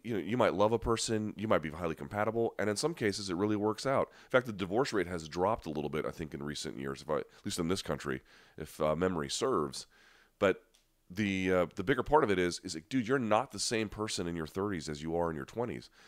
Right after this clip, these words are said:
That's basically true for most people. Whoever you are at twenty-two, that's not necessarily who you are at thirty-eight. Now, there might be some real factors of continuity through all of that.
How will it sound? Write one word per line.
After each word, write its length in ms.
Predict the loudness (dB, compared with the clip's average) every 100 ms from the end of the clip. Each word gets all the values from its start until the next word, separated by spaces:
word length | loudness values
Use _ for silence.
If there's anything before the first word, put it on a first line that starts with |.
| -14
That's 140 | -12
basically 460 | -2 0 0 -2 -2
true 160 | 0 -2
for 140 | 0
most 380 | 2 2 0 -4
people. 440 | -6 -6 -8 -10 _ _ -20 -20 -4 6
Whoever 200 | 6 6
you 160 | 6
are 140 | 8 6
at 80 |
twenty-two, 500 | 4 0 0 0 0
that's 260 | 2 2 0
not 380 | -2 0 0 -4
necessarily 500 | -4 -2 2 2 2
who 120 | 2
you 160 | 2 4
are 100 | 2
at 80 |
thirty-eight. 480 | 0 -2 0 2 2
Now, 80 | 2
there 100 | 2
might 160 | 2 0
be 80 |
some 320 | -2 -4 -4 -6 -16 -20 -8
real 320 | 4 8 8 6
factors 560 | 4 4 4 -2 0
of 220 | -4 -6
continuity 640 | -4 -2 0 0 0 0 -6 -16
through 200 | -10 -4
all 240 | 0 0 -2
of 120 | -4
that. 240 | -6 -8